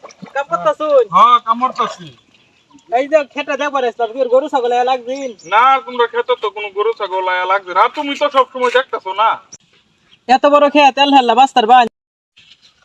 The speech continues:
Speaker 2: কি করবাম ভাই, এল হেল্লাই করুন লাগতেছে।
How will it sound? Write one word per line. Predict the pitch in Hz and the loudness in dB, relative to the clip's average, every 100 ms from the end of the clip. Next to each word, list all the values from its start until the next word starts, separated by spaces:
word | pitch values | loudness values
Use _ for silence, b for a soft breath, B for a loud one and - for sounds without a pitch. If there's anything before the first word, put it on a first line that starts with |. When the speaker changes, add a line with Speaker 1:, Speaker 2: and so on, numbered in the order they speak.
| _ _ _ _ _ - | _ _ _ _ _ -6
Speaker 2:
কি | 208 | 0
করবাম | 240 240 233 | 2 4 4
ভাই, | 214 202 170 - _ _ _ _ | 4 4 0 -10 _ _ _ _
এল | 196 220 | 0 4
হেল্লাই | 233 240 240 | 4 4 2
করুন | 254 254 | 2 2
লাগতেছে। | 254 233 240 | 0 0 2